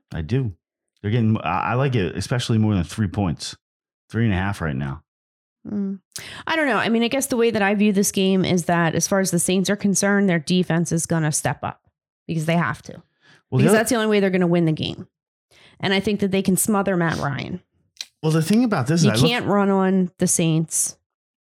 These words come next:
Speaker 2: Todd Gurley hasn't exactly been, uh,
Speaker 1: You don't need to run on the Saints with
Speaker 2: exploding. So I just don't know that
Speaker 1: Julio Jones, Calvin Ridley.
Speaker 2: Yeah, but I don't know if Matt Ryan's gonna have time to get him the ball.
Speaker 1: All
Speaker 2: I
Speaker 1: right,
Speaker 2: think
Speaker 1: well, here's
Speaker 2: I
Speaker 1: the deal with this game,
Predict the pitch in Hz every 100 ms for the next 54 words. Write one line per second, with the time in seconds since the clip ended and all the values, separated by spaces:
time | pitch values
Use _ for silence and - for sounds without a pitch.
0 | _ - 196 180 180 175 175 175 170 175
1 | 170 165 160 - 165 160 165 160 160 160
2 | - - 117 110 110 147 101 85 85 82
3 | 98 90 123 165 160 80 - - _ -
4 | - - - 214 247 285 294 269 247 -
5 | 104 101 92 107 104 110 98 - 107 98
6 | 92 92 98 101 104 339 392 233 185 208
7 | 226 226 233 240 226 233 247 254 262 254
8 | 269 285 294 285 359 453 240 160 - -
9 | - _ _ _ _ _ _ - 85 214
10 | - 85 - _ 127 151 139 92 80 -
11 | - _ _ - 82 80 - 69 65